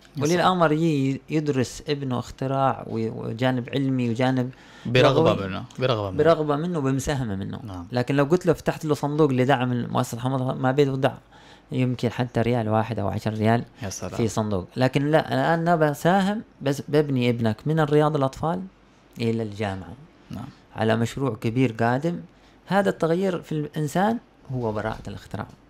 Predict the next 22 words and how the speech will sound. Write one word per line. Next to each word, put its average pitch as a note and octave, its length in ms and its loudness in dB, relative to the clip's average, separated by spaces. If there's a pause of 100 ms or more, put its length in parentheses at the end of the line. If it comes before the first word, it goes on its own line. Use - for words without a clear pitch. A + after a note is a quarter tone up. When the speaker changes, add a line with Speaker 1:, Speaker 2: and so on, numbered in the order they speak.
(560)
Speaker 2:
يعني A2+ 240 0
الحاجة E3 500 2
أم E3 80 -2
الاختراع. E3 440 -2
نحن B2 280 -2
حاجتنا A#2 600 -4
لصناعة A#2 360 -2
فكر F#3 420 0 (300)
أكثر A#2+ 320 -2
من A2+ 180 -2
صناعة A#2+ 480 -4
آلة. G#2+ 320 0 (920)
وصلنا، C3 520 -2 (600)
يعني، B2 320 2
نحن D3 400 2 (360)
تجاوزنا D3 720 4
قدراتنا B2 600 2
العلمية. A2+ 560 4 (200)
Speaker 1:
نعم. G2+ 280 -6 (100)
Speaker 2:
وتجاوزنا B2+ 920 2 (420)
قدراتنا C#3+ 540 0
المادية. C#3 760 2